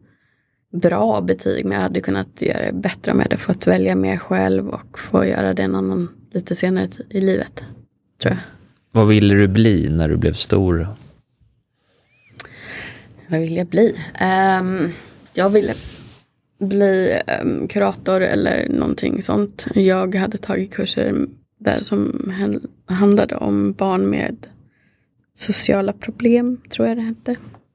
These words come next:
Speaker 1: Ehm, så att jag hade väl redan, redan då en liten önskan om att hjälpa andra människor som hade det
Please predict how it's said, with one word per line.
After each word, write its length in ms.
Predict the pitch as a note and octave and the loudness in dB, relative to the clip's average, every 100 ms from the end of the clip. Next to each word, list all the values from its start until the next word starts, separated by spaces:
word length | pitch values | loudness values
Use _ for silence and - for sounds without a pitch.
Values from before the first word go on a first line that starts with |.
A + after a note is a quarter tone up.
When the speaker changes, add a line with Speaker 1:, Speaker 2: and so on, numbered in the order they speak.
| _ - - - - - - - - - | _ -20 -18 -16 -16 -16 -20 -20 -20 -4
Speaker 1:
Ehm, 480 | G3+ G3+ G#3 G3+ G3+ | 0 0 -2 -6 -2
så 100 | G#3 | 2
att 80 | |
jag 80 | A3 | 4
hade 240 | A3 F#3+ G#3+ | 4 4 4
väl 120 | A#3+ | 6
redan, 440 | A3 G#3+ G3+ F#3+ - | 4 4 2 0 -2
redan 360 | G#3 G#3 G#3+ F#3+ | 2 2 2 4
då 220 | A3 A3 | 2 4
en 100 | - | 2
liten 640 | - - - A#1 - G2+ - - - | 0 -2 -4 -6 -6 -6 -10 -6 0
önskan 460 | F#3+ F#3+ - - | 2 0 -4 -2
om 120 | D#3+ | 0
att 140 | F#3 - | 0 0
hjälpa 260 | G3 - | -2 -2
andra 220 | A3 G3+ G3 | -2 0 2
människor 400 | G3+ G3 F#3+ F#3 | 2 2 0 -6
som 200 | G3+ F#3+ | -6 -6
hade 180 | F#3 G3 | -4 -4
det 180 | G2 | -6